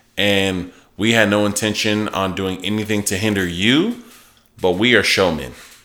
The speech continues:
and we are here to feed the crowd and work off the crowd's energy," and that's what we did.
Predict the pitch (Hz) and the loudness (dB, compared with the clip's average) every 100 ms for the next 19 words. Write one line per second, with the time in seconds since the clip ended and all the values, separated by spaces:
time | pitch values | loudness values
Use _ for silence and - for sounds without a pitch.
0 | _ - - 95 95 104 101 101 98 85 | _ -20 -12 -6 -2 0 2 0 -2 -4
1 | - 104 87 95 101 92 92 85 80 87 | -4 -4 -4 -2 2 4 4 0 -2 0
2 | 98 - 87 92 - 87 - 87 82 87 | 0 -2 -2 -2 -2 -6 2 2 2 -2
3 | 87 90 87 87 82 82 - 82 82 76 | -4 -6 -8 -8 -6 -6 -6 -6 -6 -8
4 | 76 65 | -8 -10